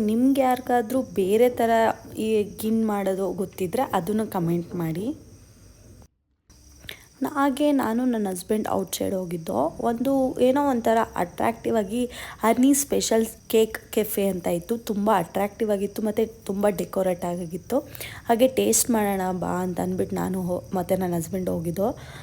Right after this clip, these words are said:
ಇದು ಬಂದು ರಾಜರಾಜೇಶ್ವರಿ ಹಾಸ್ಪಿಟಲ್ ಇದೆಯಲ್ಲ, ಅದ್ರ ಪಕ್ಕದ ರೋಡ್ ಅಂಚೆಪಾಳ್ಯದಲ್ಲಿರೋದು.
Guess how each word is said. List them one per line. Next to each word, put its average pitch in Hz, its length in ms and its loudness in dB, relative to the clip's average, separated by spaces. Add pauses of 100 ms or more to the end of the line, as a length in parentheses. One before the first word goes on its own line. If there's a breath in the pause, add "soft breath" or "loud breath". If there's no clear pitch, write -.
(480 loud breath)
ಇದು 247 200 4
ಬಂದು 285 260 6 (100)
ರಾಜರಾಜೇಶ್ವರಿ 226 840 2 (120)
ಹಾಸ್ಪಿಟಲ್ 202 540 2
ಇದೆಯಲ್ಲ, 196 320 0
ಅದ್ರ 190 140 -4 (100)
ಪಕ್ಕದ 175 340 -4
ರೋಡ್ 185 140 -2 (100)
ಅಂಚೆಪಾಳ್ಯದಲ್ಲಿರೋದು. 180 1120 0